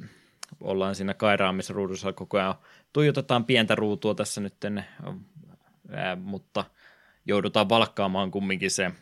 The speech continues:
että mihinkä me lähdetään sitä pilkkireikää laittamaan, niin sehän nyt on tietysti kans aika,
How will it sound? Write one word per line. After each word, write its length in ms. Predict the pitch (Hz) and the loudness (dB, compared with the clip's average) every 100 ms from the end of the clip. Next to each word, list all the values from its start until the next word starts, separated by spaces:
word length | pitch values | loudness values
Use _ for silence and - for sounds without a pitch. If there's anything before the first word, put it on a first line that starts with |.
| - | -18
että 160 | - 92 | -12 -8
mihinkä 300 | 92 92 95 | -6 -6 -6
me 160 | 90 | -4
lähdetään 480 | 90 92 90 92 95 | -2 -4 -6 -6 -8
sitä 240 | 95 104 - _ - _ - | -6 -6 -6 _ -20 _ -2
pilkkireikää 760 | 104 - 104 113 107 92 92 | -2 -2 0 4 4 4 2
laittamaan, 480 | 90 90 - 92 92 | 2 -2 -4 -4 -4
niin 80 | 92 | -4
sehän 220 | 95 90 | -4 -4
nyt 140 | 90 | -6
on 100 | 92 | -10
tietysti 340 | 87 90 92 - | -8 -8 -8 -8
kans 240 | - 90 | -6 -6
aika, 220 | 98 95 | -4 -6